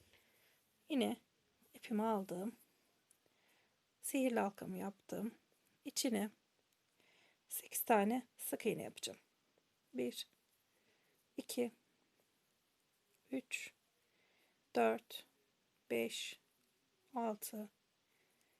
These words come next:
yedi ve sekiz. Kapatıyorum.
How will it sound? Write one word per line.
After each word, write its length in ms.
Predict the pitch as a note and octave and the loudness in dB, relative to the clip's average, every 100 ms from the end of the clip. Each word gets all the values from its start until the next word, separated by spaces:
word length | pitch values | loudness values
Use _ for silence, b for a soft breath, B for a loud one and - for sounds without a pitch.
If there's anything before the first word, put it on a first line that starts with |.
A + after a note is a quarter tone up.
| b _ _ | b _ _
yedi 540 | C4+ C4+ B3+ G#3 A3 - _ _ _ - | 0 2 2 0 -4 -6 _ _ _ -4
ve 200 | B3 B3 - _ _ _ _ _ - | -2 -2 -6 _ _ _ _ _ -2
sekiz. 520 | - - - - - b b b b b b b _ _ | 0 0 -2 -2 -4 b b b b b b b _ _
Kapatıyorum. 720 | - D#4+ A#3+ - F#3+ F3+ B3+ | -2 2 2 0 -4 -4 -8